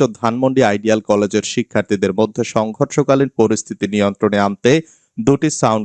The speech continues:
গ্রেনেড ও পাঁচ রাউন্ড টিয়ার শেল নিক্ষেপ করেছে পুলিশ। মঙ্গলবার বেলা সোয়া এগারোটা থেকে শুরু হওয়া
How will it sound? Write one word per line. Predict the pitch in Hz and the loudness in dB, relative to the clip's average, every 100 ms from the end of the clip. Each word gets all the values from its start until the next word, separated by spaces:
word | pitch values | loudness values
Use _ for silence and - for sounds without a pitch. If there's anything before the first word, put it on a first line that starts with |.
| 101 | -4
গ্রেনেড | 110 110 147 156 | -2 0 0 0
ও | 131 | -2
পাঁচ | - 127 131 - | -2 -2 -2 0
রাউন্ড | 131 127 | 0 -2
টিয়ার | 117 113 - | 0 0 0
শেল | - 113 110 | -2 -4 -4
নিক্ষেপ | - 131 131 | -2 -4 0
করেছে | 127 120 123 | 0 0 -2
পুলিশ। | - 123 135 180 - _ _ _ _ | 0 2 4 2 -2 _ _ _ _
মঙ্গলবার | 120 139 143 151 160 139 | 0 0 0 2 2 2
বেলা | 127 131 | 2 2
সোয়া | - 120 117 117 | 0 0 2 2
এগারোটা | 110 113 110 110 | 2 0 0 -2
থেকে | 110 107 | -2 -2
শুরু | - 117 113 | -2 0 2
হওয়া | 123 131 | 2 2